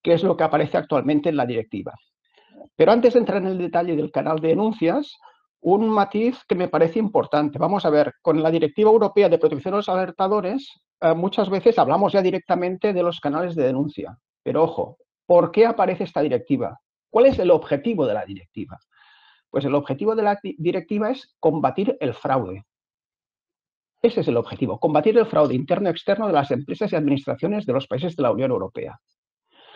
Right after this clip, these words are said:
Eh, he visto diferentes documentos y la Unión Europea es incapaz de evaluar el importe que cada año se pierde por fraude en las empresas y administraciones de la Unión Europea.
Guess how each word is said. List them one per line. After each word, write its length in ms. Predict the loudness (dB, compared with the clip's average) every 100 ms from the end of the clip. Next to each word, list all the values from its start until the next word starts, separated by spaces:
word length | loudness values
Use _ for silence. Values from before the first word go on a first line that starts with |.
| -20 -20 _
Eh, 120 | 0
he 100 | 2
visto 240 | 2 2 0
diferentes 640 | 0 2 4 4 2 -2
documentos 720 | -2 0 -2 -2 -2 -4 -4 _
y 60 |
la 120 | 0 0
Unión 180 | 0
Europea 380 | 0 0 0 -2
es 180 | -2 -4 0
incapaz 540 | 0 2 2 2 0 -2
de 180 | -4 0
evaluar 580 | 4 6 6 6 4 2 -6 _ _ _ _ -16 -16 -4
el 200 | 2 4
importe 640 | 2 2 0 0 -2 0
que 140 | 0 0
cada 200 | 0 0
año 320 | -2 -4 -6 _ _ -20 -20 _
se 280 | -8 -4 -4
pierde 680 | -4 0 2 2 -2 -4 2
por 200 | 2 2 -2
fraude 460 | 2 4 4 0 0
en 160 | -2
las 400 | 0 -2 -6 _ _ _ -6
empresas 540 | -6 -4 -4 -4 -6 -4
y 120 | -2
administraciones 760 | 0 0 -2 -4 -4 -4 -4
de 100 | -2
la 120 | -2 -2
Unión 260 | 0 0
Europea. 460 | 0 -2 -4 -8